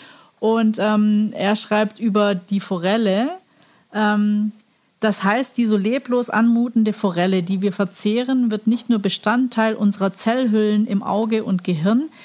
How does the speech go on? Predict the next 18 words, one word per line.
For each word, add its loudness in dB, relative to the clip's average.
sie -2
erteilt -2
zudem 0
unserem 2
Erbgut -2
Instruktionen, 0
die -4
dazu -2
führen, -2
dass -2
allzu -2
aggressive -2
Entzündungsprozesse 0
in -4
unserem 0
Körper 2
gedämpft 0
werden. -2